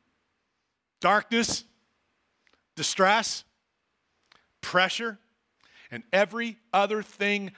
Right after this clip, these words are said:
that you can imagine when our focus is not on Jesus. Listen to what Hebrews chapter twelve and verse number two says, "We must focus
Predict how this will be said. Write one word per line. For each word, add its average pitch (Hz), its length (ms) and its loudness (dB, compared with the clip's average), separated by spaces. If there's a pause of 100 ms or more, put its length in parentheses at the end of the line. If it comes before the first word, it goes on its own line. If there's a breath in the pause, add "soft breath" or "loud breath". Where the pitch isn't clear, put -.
(100)
that 147 160 -10
you 185 360 -2 (100)
can 175 140 -10
imagine 139 520 -6 (280 loud breath)
when 147 180 -8
our 208 280 4
focus - 680 -4
is 123 180 -6
not 143 400 -2 (260 soft breath)
on 139 380 -4 (220 loud breath)
Jesus. 107 480 -10
Listen 175 220 -4
to 170 60 -6
what 156 180 -2
Hebrews 156 360 -6
chapter 160 320 -6
twelve 156 380 -2
and 139 80 -18
verse 147 240 -10
number 143 160 -10
two 160 220 -10
says, 131 260 -6
"We 170 160 -4
must 151 260 -6
focus 180 580 -4